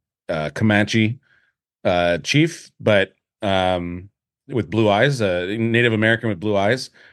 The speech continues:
But besides that, if you can, if you can overcome some of the bad, that, that, that, then it's a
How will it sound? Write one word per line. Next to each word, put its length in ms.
But 320
besides 440
that, 120
if 80
you 60
can, 160
if 100
you 80
can 100
overcome 800
some 160
of 60
the 100
bad, 300
that, 240
that, 260
that, 320
then 320
it's 160
a 320